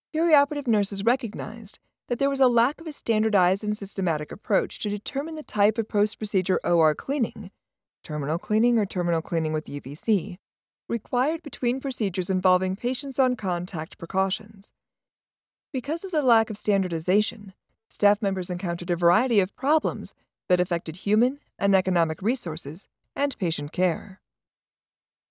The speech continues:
It was important to the staff members to resolve the lack of standardization for several reasons.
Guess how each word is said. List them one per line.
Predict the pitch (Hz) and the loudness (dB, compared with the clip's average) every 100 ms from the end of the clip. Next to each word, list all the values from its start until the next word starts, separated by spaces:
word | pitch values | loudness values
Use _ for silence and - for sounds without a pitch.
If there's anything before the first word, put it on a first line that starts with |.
| _ _ _ _ _ _ _ _ | _ _ _ _ _ _ _ _
It | 196 | -4
was | 185 180 | 0 0
important | 180 180 220 208 | -2 -2 -4 -2
to | 208 | -2
the | 190 | -2
staff | - 233 240 - | 0 2 2 -2
members | 175 165 175 | -4 -4 -6
to | - | -2
resolve | 208 196 214 294 | 0 4 4 4
the | 294 | 2
lack | 254 233 | 2 2
of | 220 | -2
standardization | - 220 208 196 185 208 226 185 175 | -2 0 2 0 2 2 0 -4 -4
for | 220 | -6
several | - 294 240 175 | 0 2 2 0
reasons. | 151 139 - - - | -2 -12 -16 -18 -18